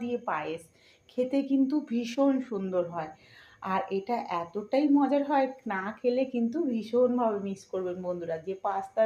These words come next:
দিয়ে এত সুন্দর পায়েস করা যায়। তো পুরো ভিডিওটা দেখবেন বন্ধুরা, আশা করছি খুবই ভালো লাগবে। আর তার জন্য আমি এখানে দেখুন দুশো গ্রামের মতন পাস্তা নিয়ে নিয়েছি, তার সঙ্গে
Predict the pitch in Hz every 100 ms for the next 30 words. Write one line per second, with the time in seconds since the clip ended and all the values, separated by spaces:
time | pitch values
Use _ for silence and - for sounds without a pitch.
0 | 208 240 208 180 240 233 240 240 233 233
1 | - 170 - 175 165 156 - - _ _
2 | _ _ _ _ - 233 233 233 247 233
3 | 214 208 214 220 208 190 202 214 220 214
4 | 220 330 262 196 196 - 196 - - 415
5 | - - 269 302 320 240 170 170 160 151
6 | 151 160 - - - 180 208 202 175 240
7 | 269 214 202 175 196 185 185 180 453 -
8 | - - - _ _ _ _ _ - 208
9 | 214 220 202 190 196 196 196 190 302 349
10 | 180 170 - 202 214 226 240 262 269 277
11 | 440 427 - _ 190 185 - 202 214